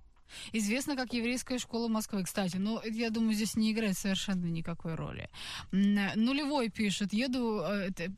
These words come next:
еду в метро, это вчерашнее, сегодняшнее. У меня в нулевых в школе правовик, правовик, ну, видимо, преподаватель права, каждый год новую в-, выпускницу портил". А,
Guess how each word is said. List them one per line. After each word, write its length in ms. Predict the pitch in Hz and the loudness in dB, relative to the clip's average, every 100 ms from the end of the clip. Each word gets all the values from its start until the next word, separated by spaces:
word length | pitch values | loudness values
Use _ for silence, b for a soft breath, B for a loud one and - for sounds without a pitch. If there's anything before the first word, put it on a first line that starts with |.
| 196 - | -6 -2
еду 220 | 196 185 | -2 2
в 20 | |
метро, 240 | 196 190 202 | 0 2 -2
это 100 | 180 | -2
вчерашнее, 480 | - 254 302 240 214 | -2 0 0 0 0
сегодняшнее. 600 | 233 233 214 196 - 196 | 0 0 2 0 0 2
У 20 | |
меня 240 | 214 240 | 4 2
в 160 | 226 214 | 2 4
нулевых 540 | 240 240 226 339 - | 4 2 0 -2 -4
в 40 | - | -8
школе 400 | - 247 220 190 | -2 0 0 0
правовик, 800 | - 233 240 220 294 - - - - - - - - - | -2 0 0 2 0 -2 -8 -12 -20 -20 -20 -20 -20 -12
правовик, 680 | - 202 202 208 175 - - - B B - | -6 -4 -2 -2 -4 -8 -16 -18 B B -4
ну, 100 | 294 | -2
видимо, 220 | 277 240 | 0 -2
преподаватель 480 | 226 220 233 220 214 | -2 0 -2 -2 -4
права, 320 | 226 208 185 | -2 -2 -2
каждый 300 | 233 262 226 | -2 0 -2
год 220 | 208 294 | -2 0
новую 280 | 247 254 254 | 0 0 -2
в-, 200 | 226 214 | -4 -4
выпускницу 800 | 226 262 - 233 214 180 - 180 B B B - | -2 -2 0 2 2 0 -4 -6 B B B -6
портил". 640 | 226 214 262 - 156 - B B B B - | 0 0 -2 -4 -6 -8 B B B B -8
А, 440 | 151 131 98 73 | -6 -6 -6 -8